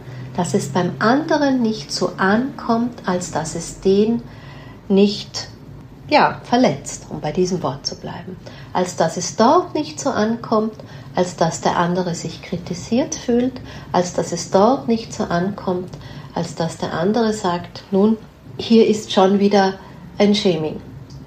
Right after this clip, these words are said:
Das ist so. Ne, das, da sind wir, ich sag mal, in einer Entwicklung.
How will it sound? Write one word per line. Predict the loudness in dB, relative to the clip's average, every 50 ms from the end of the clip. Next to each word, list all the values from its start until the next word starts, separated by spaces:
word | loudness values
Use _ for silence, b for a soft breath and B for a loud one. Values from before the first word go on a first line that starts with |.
| -18 -18 -18 -18 -18 -18 -20 -20 -20 -12 -6
Das | -2 -2 -2 0
ist | -2 -4 -2 -2 0
so. | 0 0 0 -2 -10 -14 -16 -16 -18 -20 -20 -20 -20 -20 -18 -10 -6
Ne, | -4 -4 0 0
das, | 0 0 -2 -4 -2 2
da | 4 4 4 4
sind | 4 2 0 2 2
wir, | 2 4 4 2 2 -2 -6 -18 -20 -20 -16
ich | -14 -14 -8 0
sag | 2 2 2 2 2
mal, | 0 0 2
in | 2 0 0
einer | 0 0 0 0 0
Entwicklung. | -2 -2 -4 -4 -4 -6 -6 -6 -6 -6 -6 -6 -6